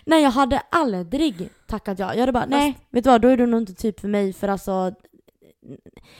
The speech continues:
Speaker 1: om du inte vill, om det inte är så att, om personen tycker det är lite awkward att det ska bli stelt och tyst, ja men sure, men inte, nej, nej, nej, nej,
Speaker 2: Fast
Speaker 1: nej,
Speaker 2: vet
Speaker 1: nej."
Speaker 2: du vad?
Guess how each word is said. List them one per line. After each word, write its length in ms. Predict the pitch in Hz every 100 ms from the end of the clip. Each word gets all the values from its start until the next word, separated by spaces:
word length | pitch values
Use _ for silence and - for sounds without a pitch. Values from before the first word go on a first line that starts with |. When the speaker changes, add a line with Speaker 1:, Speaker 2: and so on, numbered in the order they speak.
| -
Speaker 1:
om 240 | - 302 285
du 60 |
inte 200 | 294 226
vill, 220 | 247 220 220
om 160 | 277
det 80 | 285
inte 200 | 294 247
är 80 | 240
så 120 | 226
att, 140 | 202 -
om 160 | 262
personen 260 | 226 233 226
tycker 160 | 214
det 60 | 208
är 20 |
lite 120 | 190
awkward 360 | 196 196 - 196
att 80 | 196
det 60 |
ska 120 | - 185
bli 100 | 185
stelt 260 | 208 185
och 60 | -
tyst, 240 | 254 233 -
ja 100 | 247
men 160 | 226
sure, 300 | 220 254 190
men 180 | 190 202
inte, 420 | - 196 170 - -
nej, 180 | 190 196 -
nej, 220 | 180 185
nej, 120 | 170
nej, 80 | 175
Speaker 2:
Fast 160 | 233
Speaker 1:
nej, 80 | -
Speaker 2:
vet 100 | 240
Speaker 1:
nej." 80 | 247
Speaker 2:
du 60 | 220
vad? 300 | 302 151